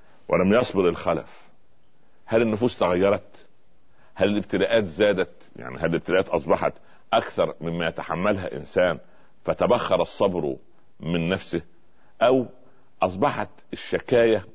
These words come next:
أو الشكوى عبارة عن عادة من الصغير والكبير،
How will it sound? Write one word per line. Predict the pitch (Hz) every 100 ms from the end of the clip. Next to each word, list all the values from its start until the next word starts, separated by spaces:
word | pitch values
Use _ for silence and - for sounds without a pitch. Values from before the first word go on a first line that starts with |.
| -
أو | 82
الشكوى | 80 - - - 95 87 - - -
عبارة | 98 110
عن | 98 101
عادة | 90 120 113 107
من | 95 90
الصغير | 90 92 92 107 95
والكبير، | 82 - 78 80 65